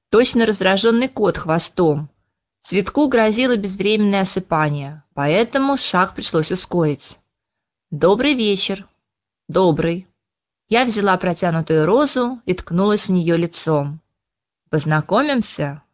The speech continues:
предложил мужчина, протягивая руку.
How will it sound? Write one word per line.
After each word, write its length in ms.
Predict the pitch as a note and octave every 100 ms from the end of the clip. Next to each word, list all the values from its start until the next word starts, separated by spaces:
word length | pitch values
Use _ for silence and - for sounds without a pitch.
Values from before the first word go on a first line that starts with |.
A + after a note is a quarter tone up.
| _ _
предложил 520 | D#3+ D#3+ E3 D#3+ D#3+
мужчина, 460 | D#3 D#3 - A3+ A3+
протягивая 640 | F3 D#3 E3 E3 E3 F3
руку. 480 | F3 D#3 D3 C#3 D3